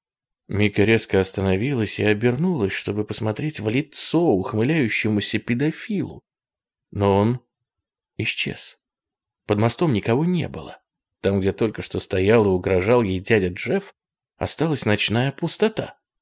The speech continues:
а на смену его омерзительному голосу пришло журчание реки. "Что это было? Кого ты там увидела?" спросила Дженни испуганным голосом.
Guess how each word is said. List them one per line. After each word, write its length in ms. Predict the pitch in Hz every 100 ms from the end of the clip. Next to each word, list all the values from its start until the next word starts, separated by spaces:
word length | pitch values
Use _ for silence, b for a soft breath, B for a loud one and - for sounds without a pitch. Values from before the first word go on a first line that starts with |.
| _
а 100 | 98
на 140 | 101 98
смену 480 | - 101 135 139 98
его 320 | 95 104 143
омерзительному 840 | 117 101 101 123 170 104 98 98
голосу 520 | 92 139 202 156 - 101
пришло 400 | 110 104 107 120
журчание 560 | 180 196 208 220 226
реки. 400 | 240 247 131 - _ _ _ _ _
"Что 220 | - 143
это 160 | 143 202
было? 340 | 185 107 - - _ _ _
Кого 240 | - 151 175
ты 100 | 208
там 180 | 240 254
увидела?" 540 | 247 147 117 104 - _ _
спросила 560 | - 107 101 107 101
Дженни 440 | 95 117 131 120 101
испуганным 560 | - 113 107 110 123
голосом. 500 | 156 143 92 - 120